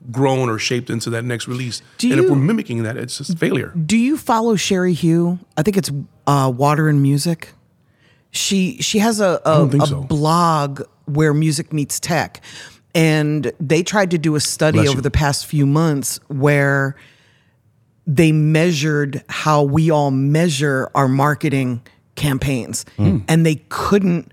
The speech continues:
Speaker 2: do the research because they found that we don't measure our marketing
Speaker 1: No,
Speaker 2: campaigns.
Speaker 1: there is no case studies. There is no
Speaker 2: None. They were trying to do this and they couldn't.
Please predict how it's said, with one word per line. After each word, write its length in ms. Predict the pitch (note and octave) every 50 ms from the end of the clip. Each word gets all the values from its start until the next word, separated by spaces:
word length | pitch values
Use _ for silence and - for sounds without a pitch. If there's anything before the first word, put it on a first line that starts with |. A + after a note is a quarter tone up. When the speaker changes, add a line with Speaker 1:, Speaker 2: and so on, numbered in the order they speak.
| _ _ _ _ - B2+
Speaker 2:
do 180 | A#2 F3 E3
the 100 | D3+ E3+
research 720 | D3 C#3+ G3 A#3+ - - - - F#3+ E3 C#3 C#3 - - - - - - -
because 280 | - F#3+ D#3+ - E3+ B2+
they 100 | D#3 D#3+
found 460 | C#3+ - - D#3+ D#3+ E3+ F3 F3 E3 D3
that 180 | D3 - - B2
we 200 | B2 D3+ D#3 C#3+
don't 260 | D#3 C#3+ C#3+ B2+ -
measure 500 | C3+ C#3 D#3 E3+ E3 B2+ C3+ C3 A2+ - -
our 100 | B2+ A#2+
marketing 460 | A#2+ C3+ D3 D3+ - - C3+ B2 A#2
Speaker 1:
No, 80 | A2 A#2+
Speaker 2:
campaigns. 360 | - A2 - - - - -
Speaker 1:
there 160 | B2 C3 C#3+ D#3+
is 120 | F#3 F#3
no 140 | F3+ E3+ D3+
case 280 | - - D3 C3+ B2+
studies. 400 | - - C3 A#2+ A2 G#2+ G2+ G2+
There 160 | G#2+ A2+ A2+ C3
is 180 | C#3+ C#3+ C3
no 140 | C3+ C#3 D#3
Speaker 2:
None. 280 | D#3+ - - F3+ C#3+ D3
They 100 | F3 F3+
were 80 | G3+
trying 220 | - - G3+ G3+ F#3
to 60 | E3+
do 200 | D#3 E3 G#3+ C#4+
this 240 | - - E3 C#3+ -
and 80 | D3+ D3+
they 80 | D#3 C#3+
couldn't. 400 | - A#3 C#4+ C#4 - A2 -